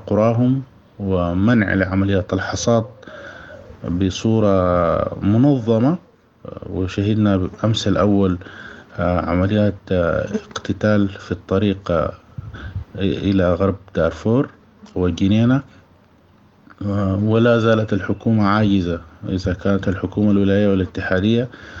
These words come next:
عاجزة عن حماية المدنيين، فالانتهاكات مستمرة وجرائم متواصلة والإفلات من العقاب، إذ أن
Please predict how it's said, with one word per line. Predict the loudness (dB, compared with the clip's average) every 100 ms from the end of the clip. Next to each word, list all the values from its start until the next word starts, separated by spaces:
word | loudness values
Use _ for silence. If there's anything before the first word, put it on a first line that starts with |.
| -6
عاجزة | 0 2 4 2 2 0
عن | -2
حماية | 0 2 2 2
المدنيين، | 0 0 2 2 2 0 -4 -4 -4
فالانتهاكات | -4 -6 -4 -2 0 0 -2 0 -2 0
مستمرة | -2 -4 0 2 2 0 0
وجرائم | 0 0 2 0 -4 -8 -12 -20 -12 -2 2 2 2 0 -4 -6 -16 -10 -6
متواصلة | -2 0 2 2 0 -2 -2 -8 -16 -16 -2
والإفلات | 0 0 0 2 2 2
من | 0
العقاب، | 2 0 -4 -2 0 0 -4 -20 -20 -20 -20 -20 -14
إذ | -4 -2 0
أن | 2 4 4 0